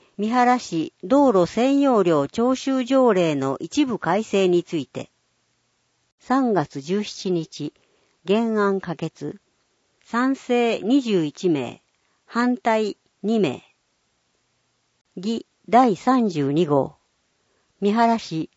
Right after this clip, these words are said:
国民健康保険税条例の一部改正について。三月十七日、原案可決。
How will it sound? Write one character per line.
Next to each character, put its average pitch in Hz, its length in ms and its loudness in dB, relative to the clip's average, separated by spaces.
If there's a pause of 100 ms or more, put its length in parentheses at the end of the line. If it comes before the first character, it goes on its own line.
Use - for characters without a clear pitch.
国 226 300 2
民 269 240 4
健 254 220 0
康 247 340 6
保 247 180 8
険 247 260 4
税 240 280 6
条 226 300 8
例 143 220 4
の 131 240 0 (340)
一 262 280 2
部 165 140 4
改 214 280 4
正 208 280 2
に 180 180 2
つ - 120 -4
い 135 120 -2
て。 - 240 -10 (580)
三 254 340 2
月 151 260 -6
十 185 240 -2
七 - 280 -10
日、 165 440 -6 (500)
原 220 320 0
案 202 220 0
可 180 140 -4
決。 156 440 -10